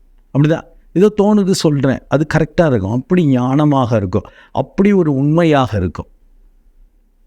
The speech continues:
நீங்களும் அதை அடையலாம். அந்த ஆன்ம சாதனை பண்ணுங்க. இடையில, இடையில அப்பப்போ வந்துட்டு போகும். நீங்க உலகியல் வாழ்க்கையிலிருந்து ஓரளவு நிறைவு, தன்னிறைவு பெற்று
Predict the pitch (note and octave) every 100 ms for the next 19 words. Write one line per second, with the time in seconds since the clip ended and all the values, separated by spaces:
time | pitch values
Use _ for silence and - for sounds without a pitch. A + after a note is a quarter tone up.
0 | - _ _ - _ _ - C#3+ G3+ A3
1 | G#3+ A3+ A3+ G3 D#3 D3 D3+ D#3+ D3 A#2
2 | - A2 A2 D3 E3+ - D3+ C#3 C#3 A2
3 | C3 D#3+ E3 F#3+ G3+ C3 C3+ D#3+ E3+ D#3+
4 | F#3+ G#3 D#3+ - C#3+ F#3 E3+ C#3 C#3 C#3+
5 | G#2+ F2 - _ _ _ - C#3+ D#3+ D3
6 | F#3+ G3+ G#3+ F#3+ D#3 D#3 C#3+ D#3 D#3 F#3
7 | G#3+ F#3+ D#3 D3+ F#3 F#3 D3+ D#3+ F3+ F3
8 | C#3+ A2 D3 E3+ F3+ F3 D#3+ C#3+ C3 C3+
9 | C#3+ D3+ G#2